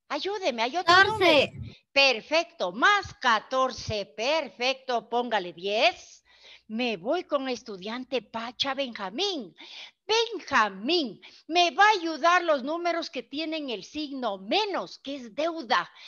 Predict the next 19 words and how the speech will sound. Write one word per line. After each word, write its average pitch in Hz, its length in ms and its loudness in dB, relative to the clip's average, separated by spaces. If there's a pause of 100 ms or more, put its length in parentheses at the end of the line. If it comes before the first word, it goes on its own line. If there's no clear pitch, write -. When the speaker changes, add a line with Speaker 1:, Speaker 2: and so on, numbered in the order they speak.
(120)
Speaker 1:
Estoy 359 420 -2
debiendo 302 580 2
en 294 120 0
la 233 200 0
tienda. 294 560 -2
¿Cuánto 233 460 2
debo 220 320 -2
en 269 80 0
la 311 140 2
tienda? 311 680 0 (1900)
Speaker 2:
Menos 277 400 -4
siete. 302 840 0
Speaker 1:
Perfecto, 403 920 2
póngale 311 440 2
acá 269 320 2
menos 277 420 -4
siete. 311 380 -6
¿Qué 381 180 -2
más? 392 640 -6